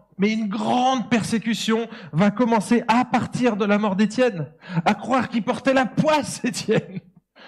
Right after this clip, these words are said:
En fait, il est passé d'une vie de bénédiction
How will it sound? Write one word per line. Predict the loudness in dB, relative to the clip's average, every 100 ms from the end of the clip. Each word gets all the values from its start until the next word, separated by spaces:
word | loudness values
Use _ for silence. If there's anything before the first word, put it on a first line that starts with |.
| -18 -10 -4
En | -4
fait, | -2 -2 -2 -6 -6 -6 0
il | 4 4
est | 2
passé | 0 0 0 -2 0
d'une | 2 2
vie | 2 2
de | 2 2
bénédiction | 2 2 0 -2 0